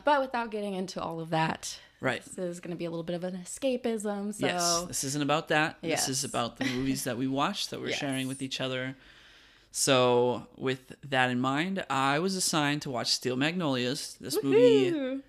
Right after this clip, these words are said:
Speaker 2: I, this movie was on my watch list. I kinda had
Speaker 1: Was
Speaker 2: just
Speaker 1: it really?
Speaker 2: forgotten. Yeah.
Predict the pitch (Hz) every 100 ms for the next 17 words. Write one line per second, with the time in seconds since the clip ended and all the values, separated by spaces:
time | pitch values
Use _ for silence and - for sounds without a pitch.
0 | - - 330 302 - 135 143 151 151 147
1 | 95 - - - 92 - 156 240 294 240
2 | 165 160 139 127 131 147 - 156 - 127
3 | - 151 143 135 120 117 113 110 107 -
4 | - - - 180 151 156 254 226 120 123
5 | 123 123 120 - 247